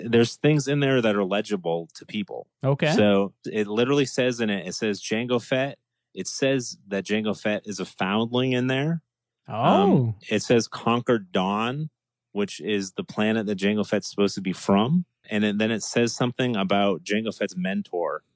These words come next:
Speaker 1: And I forget what the name is. The name is written in there, but it says mentor and then some kind of Star Wars name. And this is the only mention of it that this has ever existed. So it looks like they might be putting more stuff in for the future.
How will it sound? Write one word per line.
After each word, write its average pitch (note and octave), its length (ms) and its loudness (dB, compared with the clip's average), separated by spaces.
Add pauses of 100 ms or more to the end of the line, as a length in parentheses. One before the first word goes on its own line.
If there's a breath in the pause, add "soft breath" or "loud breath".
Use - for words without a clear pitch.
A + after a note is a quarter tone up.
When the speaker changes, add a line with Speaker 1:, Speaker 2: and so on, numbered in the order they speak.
(240)
Speaker 1:
And F2+ 100 -4
I F2+ 80 0
forget G2 580 -2
what G2 240 -2
the F2 280 0 (360)
name G2+ 580 2 (180)
is. F#2+ 280 0
The F#2 240 4
name A2 240 10
is F#2 120 8
written F2+ 240 4
in D#2+ 140 0
there, D2 240 -4
but F2 160 -2
it E2 80 -4
says F#2+ 220 2
mentor G2 540 4
and E2+ 140 -6
then F2 160 -10
some F#2 200 -12
kind F2 200 -6
of D#2 200 -14 (380)
Star F2+ 340 -2
Wars D2+ 280 -4
name. C#2 320 -14 (160)
And F2+ 160 2
this F#2 160 0
is G2+ 60 0
the G2+ 100 4
only A2+ 300 6
mention G2+ 420 4
of F2+ 140 2
it F2+ 120 -2 (140)
that F2+ 160 -2
this F2+ 160 -4
has E2+ 180 -4
ever F2 300 -2
existed. D#2 560 -4
So D#2 420 0 (260)
it E2 80 -6
looks F#2+ 220 0
like F#2 220 2
they F2+ 160 2
might E2+ 300 0
be D#2+ 360 -4 (200)
putting G#2 300 4
more F#2 180 2
stuff - 340 -2
in F2 140 0
for - 140 -8
the D#2 80 -4
future. F2 540 -4